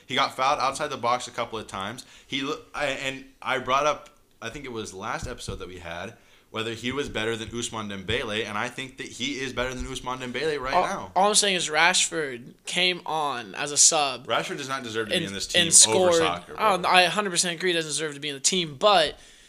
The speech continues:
Speaker 2: you're saying that Saka scored three goals. Rashford came in and scored two goals in a quarter of the time on the pitch than Saka.
Speaker 1: Okay, and?
Speaker 2: And you're putting him
Speaker 1: And Saka created opportunities for other people.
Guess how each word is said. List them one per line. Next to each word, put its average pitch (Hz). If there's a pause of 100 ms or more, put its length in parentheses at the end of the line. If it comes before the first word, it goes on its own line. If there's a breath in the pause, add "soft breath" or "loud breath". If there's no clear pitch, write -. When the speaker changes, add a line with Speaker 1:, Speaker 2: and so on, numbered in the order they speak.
(120)
Speaker 2:
you're 165
saying 180
that 151
Saka 165
scored 151
three 147
goals. 139
Rashford 156
came 151
in 143
and 139
scored 139
two 160
goals 139 (560 soft breath)
in 151
a 139
quarter 202
of 170
the 160
time 147 (340 soft breath)
on 156
the 143
pitch 147
than 143
Saka. - (2500 soft breath)
Speaker 1:
Okay, 110
and? 180 (720)
Speaker 2:
And 170
you're 165
putting 185
him 160
Speaker 1:
And 123
Saka 135
created 135
opportunities 127
for 123
other 120
people. 90